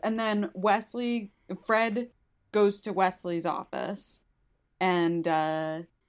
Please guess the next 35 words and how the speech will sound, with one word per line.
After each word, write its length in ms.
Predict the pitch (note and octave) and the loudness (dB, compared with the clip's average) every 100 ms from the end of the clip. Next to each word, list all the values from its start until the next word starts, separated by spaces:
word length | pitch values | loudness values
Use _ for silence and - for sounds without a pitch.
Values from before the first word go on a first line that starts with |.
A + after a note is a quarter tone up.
| _ _ _ | _ _ _
she's 360 | - - A#3 G3 | -8 0 0 2
like, 400 | A3 G#3+ - - _ _ | 2 0 -4 -20 _ _
"Have 220 | A#3 C4+ | -4 0
you 140 | C#4+ D#4 | 4 6
not 300 | D4+ D4+ D4 | 8 6 4
been 180 | D4+ C4+ | 2 2
picking 320 | C#4 C4+ B3 | 2 0 2
up 220 | A#3+ A#3+ | 2 2
on 160 | A#3 G#3+ | 0 2
what 100 | G#3 | 6
I've 160 | G3+ | 6
been 140 | G3 G3+ | 4 0
putting 240 | F#3+ F#3 | 2 2
down?" 320 | F#3+ F3+ F#3 | 4 4 4
"Obviously 720 | - E3+ G3 F3 G3 G3 F#3+ F#3 | 6 6 4 2 -2 0 -2 0
not." 400 | F3 D#3+ D3+ E3+ | 2 2 0 0
"Well, 460 | F3+ E3+ E3 D#3+ - | 2 2 2 -2 -6
you're 140 | G3 G3 | 0 4
not 200 | G#3+ G#3 | 4 4
gonna 180 | G3+ | 0
make 200 | F#3+ F#3 | 2 0
a 80 | F#3 | 0
mistake 380 | F#3 F3 F#3+ F3+ | -2 0 0 2
about 320 | F3 E3 D#3+ | 2 0 0
this," 200 | D#3 D#3 | -4 -6
and 120 | E3 | -4
walks 340 | E3 D3+ D#3 - | -2 -2 -2 -4
up 140 | D3 | -8
and 160 | D3+ E3 | -8 -8
kisses 320 | D#3+ - - | -8 -8 -10
him. 320 | - - G#3 G3+ _ - | -12 -12 -12 -14 _ -6
And 100 | F3 | -4
it's 160 | E3 E3+ | -2 -4
very 840 | E3 D#3+ E3 G3 F#3+ G3 F3 E3+ | -10 -10 0 6 8 6 2 0
sweet. 600 | E3 - E3 F2+ D2 B1+ | -2 -6 -10 -12 -12 -14